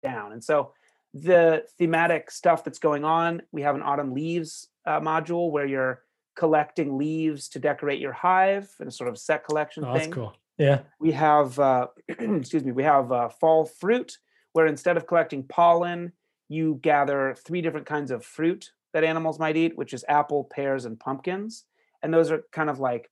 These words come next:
Speaker 1: spread out in this new grid that you move around on. Um, you ha-, you prepare to cap your nectar for the winter, which is something that bees really do. So, uh,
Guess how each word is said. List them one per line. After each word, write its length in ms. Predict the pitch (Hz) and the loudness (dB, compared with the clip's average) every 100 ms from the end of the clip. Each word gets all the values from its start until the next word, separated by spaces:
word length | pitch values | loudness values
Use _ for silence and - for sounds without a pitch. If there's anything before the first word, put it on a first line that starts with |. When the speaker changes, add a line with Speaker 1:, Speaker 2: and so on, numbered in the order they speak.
| _ | _
Speaker 1:
spread 400 | - - 165 156 | -20 -6 2 4
out 300 | 147 143 139 - | 4 4 2 -2
in 140 | 143 | -4
this 240 | 135 131 - 139 | -4 -6 -10 -8
new 500 | 139 151 151 143 131 | -4 0 0 -2 -6
grid 520 | 123 135 135 135 135 _ | -4 0 0 -2 -8 _
that 100 | 139 | -8
you 140 | 135 131 | -6 -6
move 220 | 131 127 | -4 -4
around 340 | 127 131 143 | -4 -4 -4
on. 260 | 156 170 180 _ _ _ _ _ - | -6 -6 -12 _ _ _ _ _ -2
Um, 420 | 143 131 120 113 _ _ _ _ _ _ - - _ | 0 0 -4 -10 _ _ _ _ _ _ -20 -20 _
you 360 | 135 147 156 143 | -6 -2 0 2
ha-, 380 | 151 143 135 135 | 2 6 4 4
you 380 | 151 143 131 135 _ _ | 0 0 0 -6 _ _
prepare 300 | - 156 160 | -8 0 2
to 200 | 147 135 - | 2 0 -4
cap 320 | - 156 160 | -2 0 0
your 120 | 160 135 | -2 -2
nectar 520 | 147 156 202 208 220 | -2 -2 -4 -4 -4
for 100 | 165 | -4
the 80 | 135 | -4
winter, 440 | 127 175 220 294 - _ _ - | -4 -4 -6 -6 -10 _ _ -16
which 100 | 143 | -10
is 80 | 127 | -4
something 220 | 151 147 | -4 -4
that 140 | 135 | -4
bees 220 | 147 139 | -4 -2
really 180 | 147 135 | -2 -2
do. 340 | 127 156 208 - _ _ _ | -2 -2 -2 -6 _ _ _
So, 500 | - 160 147 131 131 _ | 0 4 4 2 -4 _
uh, 360 | 143 131 127 | -4 -2 -2